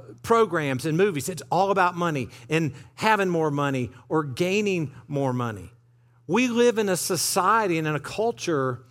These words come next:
where we worship people that have money,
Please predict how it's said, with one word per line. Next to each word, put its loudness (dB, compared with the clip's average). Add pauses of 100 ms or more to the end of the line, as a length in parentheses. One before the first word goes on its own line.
(440)
where 2 (160)
we 0
worship 0
people -6 (560)
that 2
have 0
money, -2